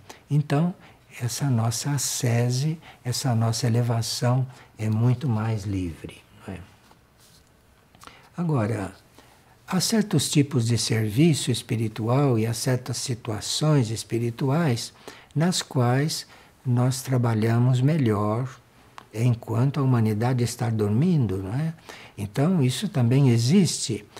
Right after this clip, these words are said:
mas isto é uma questão que deve ser organizada internamente e não com a nossa mente,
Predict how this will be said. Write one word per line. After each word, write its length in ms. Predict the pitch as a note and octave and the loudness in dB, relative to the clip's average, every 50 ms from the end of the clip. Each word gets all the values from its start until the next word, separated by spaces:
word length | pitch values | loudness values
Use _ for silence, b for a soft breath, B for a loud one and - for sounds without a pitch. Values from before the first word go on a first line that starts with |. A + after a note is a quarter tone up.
| B B B B | B B B B
mas 260 | C#3 C#3+ C#3+ C3+ C#3+ | 2 4 4 6 4
isto 220 | G#3+ A3 G#3+ - B3 | 4 2 2 2 4
é 40 | |
uma 140 | G#3+ F#3+ F3 | 4 4 4
questão 480 | - - C3+ B2 - - - F3+ G#3 G#3 | 4 2 0 0 0 -2 0 2 2 2
que 140 | G#3 G3 C#3+ | 2 2 2
deve 320 | B2 C#3 D3 D3 D3 C#3 | 2 2 2 2 2 0
ser 240 | - - D#3 D#3 D3+ | 0 0 0 0 2
organizada 720 | D3 C3+ B2+ B2+ B2+ B2 B2 A#2+ A#2 A2+ C#3+ D3 D3 C3+ C3 | 2 2 2 2 2 2 2 2 2 0 0 0 2 2 4
internamente 1400 | B2+ B2+ A2 - - E3 F3+ F#3 F3+ F3+ E3 C#3+ C3+ B2 B2+ D3 D3 C#3 C3+ B2+ - - - A#2+ G2+ - - B B B B B | 4 4 2 0 0 0 0 2 2 2 2 2 2 4 4 4 4 4 2 0 -2 -4 -6 -4 -4 -6 -8 B B B B B
e 140 | C#3 C3 B2 | 0 2 4
não 240 | B2 B2 C#3+ F3+ F#3+ | 4 4 4 4 2
com 100 | - G3+ | 2 2
a 60 | D#3+ | 2
nossa 380 | C#3 C#3 C#3+ B2+ - - C3+ | 2 2 2 0 -2 -2 -2
mente, 680 | A#2 A2+ A2 A#2 A2 G#2 G2+ G2 - - - G2 F#2 - | 0 0 0 0 0 -2 -4 -6 -10 -10 -10 -10 -10 -12